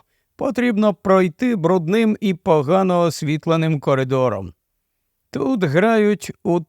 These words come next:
ту ж саму рулетку, тільки значно простішу. В ній використовується тільки дев'ять цифр від одного до дев'яти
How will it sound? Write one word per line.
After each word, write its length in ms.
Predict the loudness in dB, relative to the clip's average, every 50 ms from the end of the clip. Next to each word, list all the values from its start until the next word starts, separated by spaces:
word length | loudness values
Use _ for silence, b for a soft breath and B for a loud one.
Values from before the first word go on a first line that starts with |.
| _ _
ту 200 | -4 -2 -2 -2
ж 180 | -4 -6 -6
саму 320 | 0 2 2 4 4 2 2
рулетку, 580 | 0 2 2 2 2 2 0 -4 -4 -4 -4
тільки 640 | -4 -4 -6 -6 -6 -6 -4 -2 0 2 2 2 0 -2 _ _ _ _ _ _ _ _ _
значно 680 | -10 -8 -4 -4 -2 0 -2 -2 -2 -4 -2 0 0 0
простішу. 840 | 0 -2 -2 -2 -2 -4 -8 -8 -6 -6 -6 -6 -8 -12 -14 -16 -20 _ _ _ _ _ _ _ _ _ _ _ _ _ _
В 80 | 0
ній 220 | 0 2 2 2 4
використовується 1160 | 2 2 2 2 2 2 0 -2 -2 0 2 2 4 4 2 2 2 0 -4 -2 -2 -2 -2
тільки 500 | -2 -2 -4 -4 -4 -4 -4 -6 -6 -6
дев'ять 640 | -6 -4 0 2 2 2 2 0 -2 -2 -2 -4 -6
цифр 460 | -6 -2 0 0 0 0 -2 -2 -2
від 200 | 0 0 0 2
одного 400 | 0 0 0 0 0 0 0 0
до 160 | 0 0 0
дев'яти 720 | 2 0 0 2 2 2 0 2 0 0 0 2 0 -2